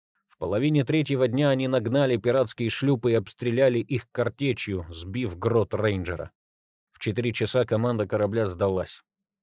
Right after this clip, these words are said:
Лоу на Фочуне поджал хвост и сбежал. Солгарду пришлось оставить захваченным кораблем охрану, и хотя он последовал за Лоу,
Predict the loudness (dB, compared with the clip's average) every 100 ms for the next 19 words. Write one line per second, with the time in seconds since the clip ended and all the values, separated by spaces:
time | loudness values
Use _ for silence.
0 | -4 2 2 2 0 0 0 0 -2 -4
1 | -4 -2 0 2 2 2 -2 -2 -4 -8
2 | -6 -6 -4 -4 -6 _ _ _ _ -8
3 | -2 0 2 0 0 -2 -4 -2 0 0
4 | -2 -4 -2 0 0 -2 -4 -2 0 0
5 | 0 -2 -2 0 0 0 0 0 -2 -2
6 | -2 -4 -12 -10 -2 0 0 0 -2 -2
7 | 0 0 0 0 2 4 4